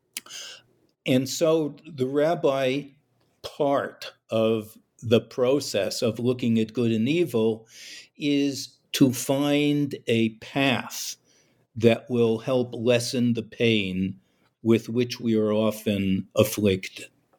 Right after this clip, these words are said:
The academic is looking at things differently.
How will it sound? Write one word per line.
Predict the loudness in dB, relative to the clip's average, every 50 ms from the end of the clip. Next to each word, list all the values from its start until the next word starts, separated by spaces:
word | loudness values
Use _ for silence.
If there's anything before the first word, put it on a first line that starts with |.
| _ _ _ _ -20 -20 -20 -20 -20 -20 -20 _ _ _ _ _ _ _ _ _ _ _ _ _ _ _
The | -18 -8 -2 0 2 2 4 2 2 0 0
academic | -2 -2 0 -2 -4 -2 0 0 2 2 2 2 2 2 2 2 0 -4 -14 -20 _ _
is | 2 2 2 2 2 -2
looking | -2 -4 -2 0 -2 0 0
at | 0 0
things | 0 0 2 2 2 0
differently. | 0 -2 -2 0 -2 -4 -4 -2 -2 -2 -4 -4 -6 -10 -16